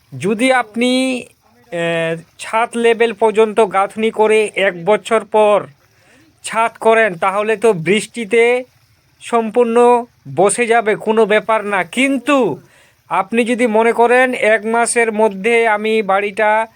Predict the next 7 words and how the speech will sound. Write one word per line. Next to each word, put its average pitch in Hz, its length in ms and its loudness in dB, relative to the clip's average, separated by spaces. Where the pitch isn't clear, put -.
ছাদ 220 360 -4
লেভেল 220 320 2
করে 220 340 2
ছাদ 220 340 -4
করে 208 320 0
দেব", 208 400 4
কিন্তু 240 640 0